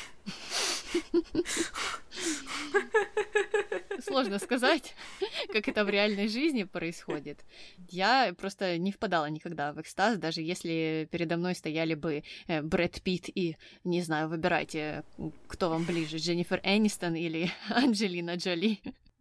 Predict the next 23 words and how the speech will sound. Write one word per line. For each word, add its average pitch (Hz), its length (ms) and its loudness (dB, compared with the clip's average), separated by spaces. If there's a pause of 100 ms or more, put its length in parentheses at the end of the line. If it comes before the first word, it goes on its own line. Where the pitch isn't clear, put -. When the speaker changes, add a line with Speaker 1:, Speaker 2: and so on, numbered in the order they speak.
(360)
Speaker 2:
То - 40 -10
есть 165 160 -6
мне 180 260 0
это 160 360 0
как-то 160 440 -4 (300)
чуждо, 185 640 -2
что 170 240 0
ли. 180 200 4 (760)
Speaker 1:
Мгм. 233 520 4
Speaker 2:
Но 214 180 4
я 220 240 6
м-, 214 200 0
могу, 233 500 2
могу 202 280 0
себе 202 200 -4
представить, - 380 0
что, - 120 -6
может 185 260 0
быть, 202 180 -2
кто-то 180 300 -6
бы 165 680 -2 (360)
так 170 240 -2
делал 190 560 0